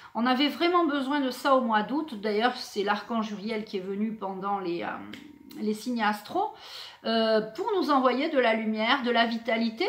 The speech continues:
parce que la vitalité, on en a besoin. On a besoin d'air pour respirer,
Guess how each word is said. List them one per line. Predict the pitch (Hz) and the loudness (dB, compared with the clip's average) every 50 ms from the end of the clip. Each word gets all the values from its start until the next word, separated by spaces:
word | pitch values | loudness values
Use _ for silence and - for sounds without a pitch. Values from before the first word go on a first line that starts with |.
| 494 - | 2 4
parce | 277 247 - - - | 4 2 2 2 -6
que | - 233 220 214 220 - - - - - - | -2 0 0 0 0 -4 -12 -16 -14 -6 0
la | 233 233 233 | 2 2 2
vitalité, | 220 220 226 220 - 240 220 220 214 214 214 - 214 208 202 | 2 0 -2 -2 0 2 2 2 2 0 0 2 2 2 2
on | 202 | 2
en | 190 190 185 | -2 -4 -4
a | 185 180 | -4 -4
besoin. | 175 170 185 233 262 269 240 262 302 349 494 - - - - _ - - - - - - - - | -4 -4 0 2 2 2 2 4 4 2 2 2 0 -12 -18 _ -20 -20 -20 -20 -20 -10 -4 0
On | 220 226 226 | 2 4 4
a | 220 220 | 4 4
besoin | 208 214 220 208 202 208 202 202 | 4 2 0 0 2 0 0 0
d'air | 185 170 208 226 220 220 220 - - | 0 0 2 2 2 2 -2 -4 -10
pour | - 208 190 170 | -10 -10 -6 -4
respirer, | 190 202 - - - - 220 220 - 294 349 | -4 -4 -6 -8 -12 -10 -8 -6 -4 -2 -2